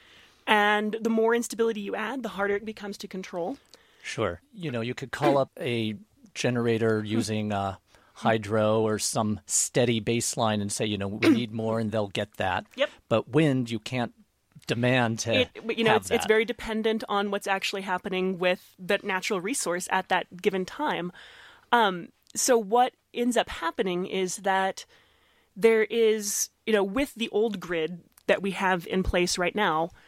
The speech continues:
Speaker 1: there's a certain amount, and nobody really knows what it is, but there's a certain amount of wind and solar that they think they can really put into that before things are gonna become really, really difficult to manage.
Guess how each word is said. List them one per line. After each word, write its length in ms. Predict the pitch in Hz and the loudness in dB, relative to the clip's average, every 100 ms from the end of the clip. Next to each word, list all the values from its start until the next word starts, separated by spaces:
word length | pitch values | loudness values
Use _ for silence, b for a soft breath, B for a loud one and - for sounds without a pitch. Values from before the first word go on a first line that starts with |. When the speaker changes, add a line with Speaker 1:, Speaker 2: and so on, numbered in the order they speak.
| b b b | b b b
Speaker 1:
there's 240 | 180 208 | 2 4
a 100 | 214 | 2
certain 460 | 196 - 220 220 208 | 2 2 2 2 -2
amount, 680 | 202 190 185 190 190 - - - | -2 0 2 2 -2 -4 -10 -2
and 100 | 202 | 2
nobody 200 | 196 202 | 2 2
really 180 | 185 185 | 2 0
knows 240 | 175 175 | 0 0
what 100 | 180 170 | -2 -4
it 80 | - | 0
is, 440 | 190 170 170 - | 0 0 -2 -4
but 200 | 185 185 | -2 -2
there's 200 | 185 185 | 0 0
a 40 | 180 | 0
certain 280 | - 202 190 | 0 0 2
amount 340 | 180 180 180 | 0 0 -2
of 500 | - 180 170 165 - - | 0 0 0 -4 -12 -4
wind 220 | 185 185 | -2 0
and 120 | 180 | 0
solar 260 | - 185 180 | 0 0 0
that 160 | 165 | 0
they 100 | 170 | -2
think 240 | 170 180 175 | -2 -8 -6
they 140 | 175 | -8
can 220 | - 175 165 | -6 -6 -4
really 280 | 175 165 - _ - | -4 -6 -8 _ -2
put 160 | 214 - | -2 0
into 360 | 202 202 - 175 | 0 2 0 -2
that 360 | 156 160 - b b b b | 0 -2 -4 b b b b
before 320 | 185 - 190 180 | -2 2 2 2
things 320 | 196 175 170 | 0 -2 -2
are 60 | |
gonna 120 | 170 170 | -4 -4
become 380 | 165 185 165 156 | -4 -4 -4 -4
really, 280 | 185 185 175 | -2 0 0
really 180 | 165 | -2
difficult 400 | 156 170 170 170 | -2 -4 -4 -6
to 120 | - 175 | -4 -2
manage. 440 | 214 185 156 | 0 0 -2